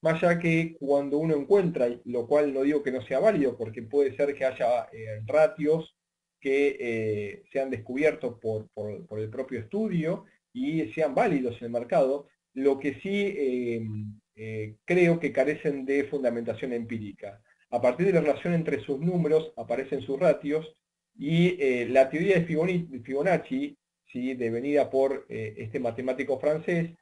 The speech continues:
nos deja como los ratios válidos tanto el veintitrés punto seis,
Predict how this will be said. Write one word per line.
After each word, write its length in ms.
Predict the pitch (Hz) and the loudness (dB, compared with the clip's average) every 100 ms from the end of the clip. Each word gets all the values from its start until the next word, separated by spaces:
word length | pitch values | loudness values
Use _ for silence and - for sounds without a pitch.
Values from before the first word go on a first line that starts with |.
| _ _ - | _ _ -6
nos 300 | 143 147 156 | 0 0 2
deja 420 | 233 180 143 123 | 2 4 2 -2
como 240 | 131 127 | -4 -2
los 120 | 123 113 | -2 2
ratios 480 | 156 156 156 110 | 2 2 -2 0
válidos 560 | 143 208 175 147 165 170 | 4 6 6 2 0 0
tanto 280 | 147 131 123 | -2 -2 -2
el 60 | |
veintitrés 400 | 117 117 135 156 | -4 -6 -6 -6
punto 260 | 165 - 151 | -8 -8 -6
seis, 280 | - 180 180 | 0 0 0